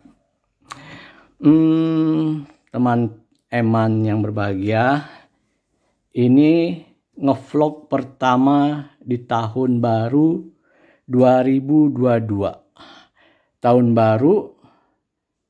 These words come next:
apa resolusi teman-teman? Kalau saya, ya, pertama, saya sih sudah bertekad untuk menerbitkan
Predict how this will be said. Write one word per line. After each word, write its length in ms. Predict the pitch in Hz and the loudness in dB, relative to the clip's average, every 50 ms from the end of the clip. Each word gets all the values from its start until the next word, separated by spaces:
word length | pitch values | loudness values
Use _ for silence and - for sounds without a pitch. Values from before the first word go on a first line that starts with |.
| _ _ - | _ _ -6
apa 640 | - 139 147 - - - 180 175 160 151 156 120 117 | -4 -4 -4 -4 -2 2 4 4 4 4 2 0 0
resolusi 1120 | 123 123 120 - - 127 127 120 120 120 120 113 113 - - 147 151 170 175 185 185 180 - _ _ _ _ _ _ _ _ _ _ _ - | -2 -4 -4 -6 -6 -4 -2 -2 -2 -2 -4 -4 -6 -8 -4 -2 -2 0 -2 -4 -6 -10 -14 _ _ _ _ _ _ _ _ _ _ _ -6
teman-teman? 640 | - 120 127 120 117 170 170 156 123 104 101 110 110 - _ _ _ _ _ _ _ - 151 - - - _ _ _ _ _ _ _ _ _ _ _ _ | -2 0 0 0 0 0 0 0 0 0 -4 -8 -12 -18 _ _ _ _ _ _ _ -18 -18 -18 -18 -20 _ _ _ _ _ _ _ _ _ _ _ _
Kalau 320 | - 107 107 113 113 107 107 | -4 0 0 2 2 0 -2
saya, 640 | - 113 107 98 101 107 107 120 135 151 180 196 - - _ _ _ _ _ _ _ _ _ _ _ _ _ _ _ _ _ _ _ _ _ _ _ _ _ - - - _ _ _ _ - - | -2 -2 -2 0 0 0 2 2 2 2 0 -2 -4 -12 _ _ _ _ _ _ _ _ _ _ _ _ _ _ _ _ _ _ _ _ _ _ _ _ _ -20 -20 -20 _ _ _ _ -2 2
ya, 160 | 123 123 123 123 120 120 120 123 123 123 120 120 117 - - - - _ _ _ - | 2 4 4 2 2 0 0 0 0 -2 -2 -4 -6 -8 -16 -20 -20 _ _ _ -12
pertama, 720 | - - - - - 104 101 101 101 120 143 160 - - - _ _ _ _ _ _ _ _ _ _ _ _ _ _ _ _ _ _ | -12 -10 -8 -4 -4 -2 -2 -2 0 0 0 -2 -2 -6 -16 _ _ _ _ _ _ _ _ _ _ _ _ _ _ _ _ _ _
saya 160 | - 110 123 | -6 -6 -4
sih 240 | 123 - - 170 165 | -4 -4 -4 -4 -2
sudah 160 | 147 123 113 | 0 0 -2
bertekad 840 | 107 107 107 113 - 139 139 139 139 - 135 127 117 104 - - _ _ _ _ _ _ _ _ _ _ _ | -2 -4 -6 -6 -4 -2 -2 -2 -2 -2 0 0 0 -2 -6 -14 _ _ _ _ _ _ _ _ _ _ _
untuk 480 | - 131 123 110 - - 160 170 165 156 | -6 -6 -6 -6 -6 -2 -2 -2 0 0
menerbitkan 1300 | 143 139 127 123 117 113 113 113 120 113 113 - _ - - 135 143 151 151 156 147 156 156 156 - | 0 0 0 0 -2 -2 -4 -4 -4 -4 -6 -8 _ -2 0 2 2 2 2 0 -2 -4 -6 -8 -10